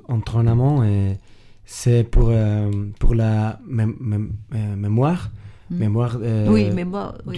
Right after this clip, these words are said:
Speaker 1: du, du corps,
Speaker 2: Du corps, oui.
Speaker 1: qui, qu'il, euh, qu'il apprend comme ça,
Speaker 2: Mm.
Speaker 1: et, euh, tout c'est comme en technique.
Speaker 2: Oui. Ok.
Speaker 1: Et donc, je, oui, je pense que la danse, euh, quelque entraînement que tu fais, si tu le fais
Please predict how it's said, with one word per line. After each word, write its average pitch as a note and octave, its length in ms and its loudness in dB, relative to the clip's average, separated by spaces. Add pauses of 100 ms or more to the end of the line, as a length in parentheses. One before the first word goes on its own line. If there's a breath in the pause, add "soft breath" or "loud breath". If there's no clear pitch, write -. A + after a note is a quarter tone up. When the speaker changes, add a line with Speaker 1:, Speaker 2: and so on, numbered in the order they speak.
Speaker 1:
du, - 120 -10
du A#2 160 -2
corps, D#3+ 280 0
Speaker 2:
Du G3 100 -6
corps, F3 340 -6
oui. F3+ 60 -12 (720 soft breath)
Speaker 1:
qui, A#2 260 0
qu'il, A2 360 0
euh, G#2+ 480 -2 (400)
qu'il A#2+ 220 -4
apprend F3 340 4
comme G3 240 -4
ça, F#3+ 320 -2
Speaker 2:
Mm. G3+ 140 -10 (640 soft breath)
Speaker 1:
et, A2+ 120 -4 (160)
euh, G#2+ 680 -2 (260)
tout C3 100 -2
c'est C#3+ 240 -2
comme B2 160 -2
en A#2+ 80 -2
technique. - 640 -6 (220)
Speaker 2:
Oui. G3+ 220 -6 (720)
Ok. - 120 -8
Speaker 1:
Et G#2 800 -4
donc, A2+ 300 -4
je, A2 180 -6 (180)
oui, A#2+ 400 -4
je G2+ 140 -6
pense C3 280 0
que G#2 380 -2 (580 soft breath)
la A#2 140 0
danse, A#2+ 440 0
euh, G#2 300 -2
quelque G#2 580 -4
entraînement G#2+ 560 -2
que G2+ 120 -6
tu - 200 -6
fais, A#2+ 300 -2
si G#2+ 160 -6
tu - 140 -8
le G2+ 340 -4
fais G#2 540 -2